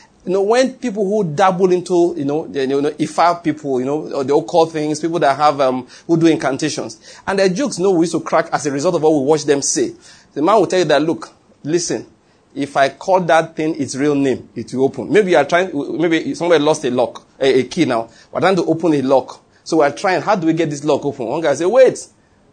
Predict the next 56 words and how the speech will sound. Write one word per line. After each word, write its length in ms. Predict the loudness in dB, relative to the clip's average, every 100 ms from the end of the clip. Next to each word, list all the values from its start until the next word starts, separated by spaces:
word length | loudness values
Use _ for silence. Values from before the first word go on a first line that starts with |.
| -12
let 200 | -2 0
me 120 | 0
call 300 | -2 0 2
it 140 | 2 2
by 140 | 4
its 160 | 4 4
name." 340 | 4 2 -6 _ _ -20 _ _ _ _ _
And 140 | -2 2
that 160 | 2
lock 260 | 4 2 2
will 120 | 0
open. 300 | 0 -4 -4
Exactly. 400 | 0 0 0 -2
You, 380 | -4 -4 -6 -2
you 120 | 0
know 120 | 2 4
about 260 | 4 2
it. 160 | -2 -10 _ _ -8
You, 140 | -4
this 160 | -2 -2
is 60 | 4
what 140 | 4
he 60 | 4
knows 140 | 0
about 260 | 2 0 0
it. 40 |
This 120 | -4
guy 80 | 0
has 120 | 0
been 160 | 0 -2
in 60 |
a 20 | 0
fire 460 | 0 0 -2 -4
<laughs> 0 |
shrine 320 | 0 0 0
before. 240 | 0 -2 -2
<laughs> 840 | -4 -8 -8 -8 -6 -6 -6 -12 -12 0
Oh 140 | 2
my 200 | 4 0
father, 560 | 4 2 2 0 0 4
<laughs> 40 | 4
you 60 | 4
get 140 | 2
it, 140 | 2
my 140 | 2 0
father. 400 | 0 -6 -2 -6
<laughs> 1200 | -6 -10 -10 -14 -16 _ -20 -20 _ -20 -20 0
That's 160 | 2 6
how 100 | 4
we 80 |
used 80 | 4
to 80 | 4
say 120 | 4
that. 140 | 4 4
Say, 120 | 4
"Look, 180 | 2